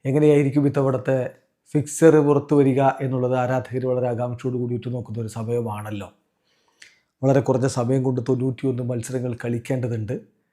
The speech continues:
സിംഗിൾ ലെഗ് മത്സരങ്ങളാണ് ഉണ്ടാവുക. പകുതി മത്സരങ്ങൾ ഹോം മത്സരങ്ങളായിരിക്കും, പകുതി മത്സരങ്ങൾ എവേ മത്സരങ്ങളായിരിക്കും ഓരോ ടീമിനും. ഇതൊക്കെ നമുക്കറിയാം. ഇനി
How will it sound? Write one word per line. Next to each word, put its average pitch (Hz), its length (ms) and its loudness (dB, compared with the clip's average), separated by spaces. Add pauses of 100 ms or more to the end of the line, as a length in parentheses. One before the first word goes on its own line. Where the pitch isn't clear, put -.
(380)
സിംഗിൾ 151 400 6
ലെഗ് 147 320 6 (520)
മത്സരങ്ങളാണ് 139 680 0
ഉണ്ടാവുക. 123 800 -4 (400)
പകുതി 135 220 2
മത്സരങ്ങൾ 139 520 2
ഹോം 131 260 -2
മത്സരങ്ങളായിരിക്കും, 135 880 -2
പകുതി 123 240 0
മത്സരങ്ങൾ 123 560 -2
എവേ 123 220 0
മത്സരങ്ങളായിരിക്കും 127 920 -2
ഓരോ 120 280 -2
ടീമിനും. 120 400 -4 (520)
ഇതൊക്കെ 180 200 10
നമുക്കറിയാം. 165 840 8
ഇനി 151 420 2